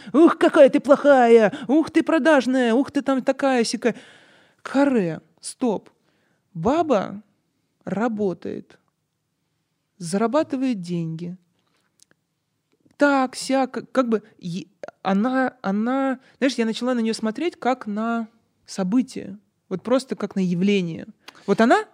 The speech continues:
вот сейчас прости, она для меня стала вот из разряда раздражения в разряд явления. Я на неё начала смотреть, думаю: «Вот это да». Она, может, мне нравится, не нравится в плане, типа, знаешь, как бы подхода или ещё что-то. То есть, типа, там, но, э,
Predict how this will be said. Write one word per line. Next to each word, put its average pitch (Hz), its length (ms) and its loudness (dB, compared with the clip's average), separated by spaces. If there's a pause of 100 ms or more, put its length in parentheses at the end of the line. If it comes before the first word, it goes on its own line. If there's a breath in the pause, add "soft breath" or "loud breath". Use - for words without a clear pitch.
(120)
вот 190 160 -4
сейчас 202 140 0
прости, 214 340 -2 (300 soft breath)
она 202 220 0
для 226 120 0
меня 226 280 0
стала 247 580 0
вот 190 200 -6
из 190 120 -6
разряда 208 540 2
раздражения 202 800 -2 (360 soft breath)
в 185 60 -4
разряд 226 480 2
явления. 196 920 -2
Я 185 100 -4
на 208 60 2
неё 220 140 2
начала 226 260 -2
смотреть, 247 260 -4
думаю: 185 220 -2 (460 soft breath)
«Вот 190 220 -6
это 277 220 0
да». 180 320 -4 (180 soft breath)
Она, 269 200 6
может, 339 200 4
мне 330 100 4
нравится, 339 480 6
не 330 100 2
нравится 330 380 4
в - 20 -8
плане, 311 280 2
типа, 285 260 2
знаешь, 294 180 2
как 262 140 0
бы 247 180 4
подхода 254 800 2 (180 loud breath)
или 233 180 2
ещё 254 340 4
что-то. 226 300 -2
То 208 100 -2
есть, 214 140 -2
типа, 208 160 -6
там, 185 300 0 (460 soft breath)
но, 240 380 6
э, 82 220 -12